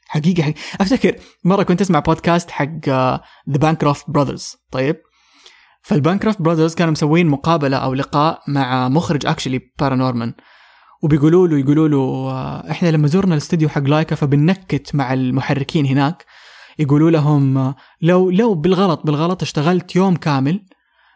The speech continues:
آه، وفي نهاية اليوم بالغلط يعني دفيت الطاولة اللي عليها كل الدمى وتحركوا." اتحركوا سانتي.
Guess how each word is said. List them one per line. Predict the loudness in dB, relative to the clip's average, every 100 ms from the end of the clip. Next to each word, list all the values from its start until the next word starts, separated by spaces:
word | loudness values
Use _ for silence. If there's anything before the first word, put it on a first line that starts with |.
| _
آه، | -6 -4 -4 -4
وفي | -4 0
نهاية | 2 2 2
اليوم | 2 2 4 2 0
بالغلط | -2 -2 0 -2 -6 -20
يعني | -10 -6 -4
دفيت | -2 -2 -2 -2 0
الطاولة | -2 0 2 2 0
اللي | 0
عليها | 0 0 0
كل | -2 -2
الدمى | 0 2 2 2
وتحركوا." | -2 0 0 -2 -6 -14 _ _ _ _ _ -14
اتحركوا | -6 -2 -2 0 0 -2 -6 _ _ _ _ _ -12
سانتي. | -8 -6 -2 0 0 -4 -14